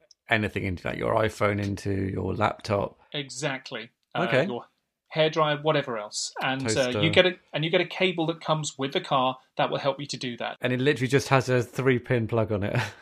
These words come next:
Speaker 2: It's, it's got a three-pin plug on it, a little breakout box,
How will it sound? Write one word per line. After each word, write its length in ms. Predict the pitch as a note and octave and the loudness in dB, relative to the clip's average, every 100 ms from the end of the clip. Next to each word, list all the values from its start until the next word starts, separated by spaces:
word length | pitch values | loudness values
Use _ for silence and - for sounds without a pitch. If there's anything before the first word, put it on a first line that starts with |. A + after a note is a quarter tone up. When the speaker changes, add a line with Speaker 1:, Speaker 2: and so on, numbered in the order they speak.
| - _ _ | -20 _ _
Speaker 2:
It's, 260 | E3+ F3 - - | 0 0 -2 -8
it's 100 | F3 | -2
got 120 | F#3+ E3 | 2 0
a 40 | |
three-pin 520 | - F#3 F#3+ F3+ E3+ | 0 0 0 -2 -6
plug 240 | D#3 C3+ C3 | 0 0 2
on 100 | C3 | 0
it, 120 | C3 - | 0 -2
a 80 | D3+ | 0
little 200 | F3 E3 | 0 0
breakout 640 | D3 D3 C#3+ C3+ A#2+ - | 2 2 2 -2 -6 4
box, 560 | C#3 C#3 - - - | 4 6 4 4 4